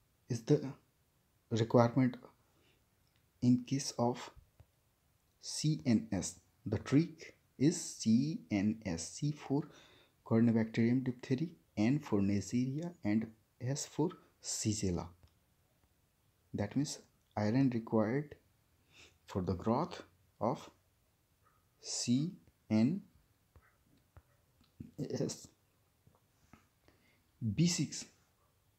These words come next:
B six required growth for Streptococci, group D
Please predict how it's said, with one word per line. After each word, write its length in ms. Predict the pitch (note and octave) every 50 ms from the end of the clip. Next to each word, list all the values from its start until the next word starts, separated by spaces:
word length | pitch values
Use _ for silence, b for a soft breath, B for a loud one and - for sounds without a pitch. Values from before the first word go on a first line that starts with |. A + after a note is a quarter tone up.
| _ _ _ _ _ A2+
B 160 | G#2 A#2+ D3
six 320 | D#3+ - - F3+ F3 - - - _ _ _ _ _ _ _ _ _
required 540 | B2 B2 A#2+ B2 - C#3 C3+ C3+ C3+ B2+ -
growth 340 | - A2 B2 C3+ C#3+ - -
for 300 | - - - D3 E3+ - b b b b b b b _ -
Streptococci, 1160 | B2 B2+ - - - - - F3 - - - D#3 D#3 D#3 - D3 C#3 - _ - C#3+ D#3 A3+ - _ _ _ _ _ _ _ _ _ _ _ _ _ _ _ _ _ _ G#2+ G2+ -
group 260 | - A#2 A#2+ C3+ C#3 C#3 - - B2 A2 A2+ -
D 300 | - B2 B2 A#2+ -